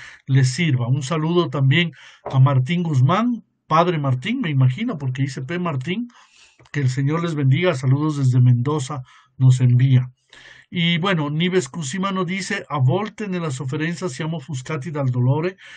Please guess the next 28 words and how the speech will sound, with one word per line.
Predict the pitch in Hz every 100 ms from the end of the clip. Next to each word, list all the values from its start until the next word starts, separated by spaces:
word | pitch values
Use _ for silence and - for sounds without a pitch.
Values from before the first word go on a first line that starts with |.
| -
il | - 135
dolore | 131 143 170 165 160
è | 131 185 185
talmente | 180 156 143 135 131
forte | 127 165 185 190 202 -
che | 180 170
non | 151 190 226
ci | - 170
fa | 127 165
capire | - 131 156 175 190 - _
più | - 151
nulla. | 147 139 127 123 - - -
Come | - 180 220 190
restate | 180 131 175 160 175
vigili | 143 127 156 165 175
e | - 131
farne | - 151 160 165 165
un'esperienza | 156 147 156 - 139 135 156 143 131
trascendentale | 135 135 127 135 131 127 151 151
positiva? | - 131 131 165 175 180 - - -
Cosa | - 196 - 196
può | 156 156
aiutare?" | 143 127 165 185 - _ - _
Prima | 214 247 247
di | 170 135
tutto, | 196 240 185
cara | 135 160 160 151
Nives, | 156 214 208 131